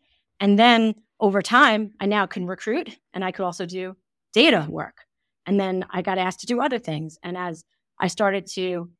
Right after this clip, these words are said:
take initiative, more initiative came my way. And I was able to start thinking about leading and, and taking on different roles, like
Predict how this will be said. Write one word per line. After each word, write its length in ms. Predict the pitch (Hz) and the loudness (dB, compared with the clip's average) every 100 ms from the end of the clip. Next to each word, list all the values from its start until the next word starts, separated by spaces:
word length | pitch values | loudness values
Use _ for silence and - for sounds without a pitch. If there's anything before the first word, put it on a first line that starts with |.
| _ _ _ _ - | _ _ _ _ 0
take 240 | 220 247 | 2 2
initiative, 580 | 202 170 - 175 170 170 | 2 0 -4 -6 -8 -6
more 220 | 196 208 | -4 -2
initiative 380 | 190 180 175 - | -4 -8 -12 -10
came 180 | 175 160 | -10 -10
my 160 | 160 | -10
way. 460 | 160 160 233 339 _ _ _ _ | -10 -6 -6 -8 _ _ _ _
And 360 | 190 185 185 175 - | -10 -8 -8 -8 -6
I 100 | 180 | -4
was 120 | 170 | -2
able 200 | 175 175 | -2 -4
to 360 | 175 185 175 175 175 | -6 -6 -6 -6 -12
start 400 | - - 196 175 - | -16 -4 -2 -4 -6
thinking 280 | 196 170 170 | -8 -8 -8
about 260 | 165 160 | -8 -10
leading 460 | 175 185 170 160 - | -10 -10 -8 -10 -10
and, 240 | 170 160 160 _ _ - | -10 -10 -12 _ _ -4
and 120 | 175 | -2
taking 260 | 202 175 180 | -2 -4 -6
on 140 | 170 | -6
different 280 | 175 175 165 | -8 -10 -8
roles, 520 | 180 170 165 160 - | -6 -4 -6 -8 -10
like 320 | 165 156 160 | -8 -8 -8